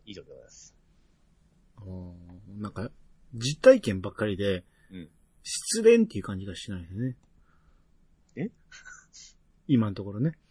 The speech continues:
Speaker 1: ああ、はい。
Speaker 2: なんか失恋っていう感じがせん。なんか、
Speaker 1: そうですよ。
Speaker 2: プレゼン弱いなと思いましたね。
Speaker 1: でもこの歌詞を聞いたらもう失恋。
Speaker 2: だからアピールポイントを言わへんから。
Speaker 1: また自信満々できましたね。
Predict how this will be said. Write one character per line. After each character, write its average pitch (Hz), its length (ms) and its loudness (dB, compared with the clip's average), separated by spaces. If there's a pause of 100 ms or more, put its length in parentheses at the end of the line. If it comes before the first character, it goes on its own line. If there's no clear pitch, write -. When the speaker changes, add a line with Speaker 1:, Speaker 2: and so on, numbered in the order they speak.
(160)
Speaker 1:
あ 123 100 4
あ、 104 120 6 (140)
は 82 100 -8
い。 73 140 -14 (240)
Speaker 2:
な 131 140 -2
ん - 20 -6
か 107 120 -10
失 - 280 -2
恋 147 180 6
っ - 40 6
て 135 80 4
い - 20 4
う - 40 2
感 117 160 0
じ 113 120 -8
が 110 120 -6
せ 123 140 -2
ん。 101 200 -6 (1080)
な 127 100 2
ん - 20 0
か、 - 60 -4
Speaker 1:
そ 120 100 2
う - 60 -8
で - 20 -16
す - 320 -20
よ。 143 360 -18
Speaker 2:
プ - 120 4
レ 131 80 10
ゼ 120 120 2
ン 120 60 2
弱 120 260 6
い 104 60 -4
な 98 220 -4
と - 140 -16
思 98 100 -10
い - 20 -12
ま 87 80 -12
し - 100 -14
た - 80 -14
ね。 98 60 -14 (380)
Speaker 1:
で 120 60 -10
も 113 40 -10
こ - 160 -12
の 147 60 -4
歌 - 260 -2
詞 175 140 0
を 117 60 4
聞 101 120 -12
い - 40 -12
た 92 80 -2
ら 82 40 -6
も 78 180 -8
う 73 60 -14
失 - 260 -8
恋。 123 1160 4
Speaker 2:
だ 175 120 6
か 139 60 6
ら 127 100 8
ア - 40 4
ピ - 140 0
ー 185 40 6
ル 208 80 4
ポ 240 160 8
イ 247 40 8
ン 202 40 6
ト 120 80 4
を - 40 4
言 101 80 -2
わ 98 160 -4
へ 95 40 -8
ん 90 60 -8
か 92 140 -14
ら。 - 100 -20 (1400)
Speaker 1:
ま - 140 -4
た - 100 -4
自 101 140 -2
信 107 200 8
満 95 120 12
々 95 140 8
で 92 120 4
き - 80 -2
ま 92 80 6
し - 60 2
た 78 80 2
ね。 69 200 0